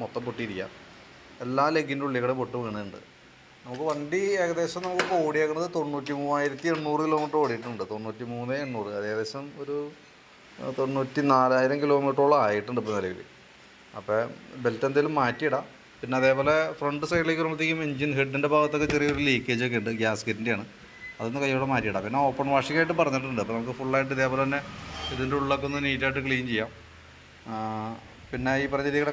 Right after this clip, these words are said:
കാർബറേറ്ററുമായി ബന്ധപ്പെട്ട് പ്രത്യേകിച്ച് കംപ്ലയിൻ്റ് ഒന്നും പറഞ്ഞിട്ടില്ല. അപ്പോൾ നിലവിൽ കാർബറേറ്ററിൻ്റെ ഭാഗം അഴിക്കേണ്ട, കാരണം വേറെ കംപ്ലയിൻസ് ഒന്നും ഇല്ലാണ്ടെങ്കിൽ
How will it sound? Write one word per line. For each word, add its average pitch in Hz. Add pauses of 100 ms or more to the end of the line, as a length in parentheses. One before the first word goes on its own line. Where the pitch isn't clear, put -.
കാർബറേറ്ററുമായി 143
ബന്ധപ്പെട്ട് 160
പ്രത്യേകിച്ച് 156
കംപ്ലയിൻ്റ് 147
ഒന്നും 151
പറഞ്ഞിട്ടില്ല. 107
അപ്പോൾ 107
നിലവിൽ 107 (100)
കാർബറേറ്ററിൻ്റെ 143 (140)
ഭാഗം 147
അഴിക്കേണ്ട, 127 (120)
കാരണം 107
വേറെ 104
കംപ്ലയിൻസ് 131
ഒന്നും 143
ഇല്ലാണ്ടെങ്കിൽ 139